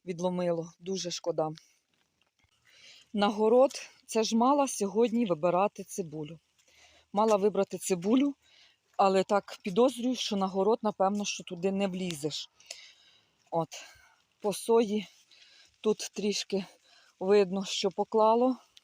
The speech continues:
Ну, берізка, як би не рвало, як би не завивало, але берізка встояла.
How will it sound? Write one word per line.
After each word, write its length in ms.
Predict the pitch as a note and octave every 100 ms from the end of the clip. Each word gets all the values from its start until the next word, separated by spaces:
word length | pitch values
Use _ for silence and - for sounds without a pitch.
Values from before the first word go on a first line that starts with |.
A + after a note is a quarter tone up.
| _ _ _ _ _ _ _ _ _ _ _ _ -
Ну, 240 | G3+ A#3+
берізка, 680 | A3+ G#3+ G#3 B3 - - A#3+ - - _ - -
як 320 | - F#3+ A3+ G3+
би 140 | G#3+
не 140 | G#3
рвало, 580 | G3 F#3+ A3 B3 D4+ C4 - - _ _ - _ _ _ -
як 240 | G3+ G3+
би 120 | G3
не 140 | G#3+ G#3
завивало, 640 | G#3 G3+ G3 G#3+ B3+ B3+
але 300 | - G3 F#3+
берізка 580 | F3+ G#3 B3 - B3+ A#3+ -
встояла. 720 | - - A3 G3 E3+ E3+ F3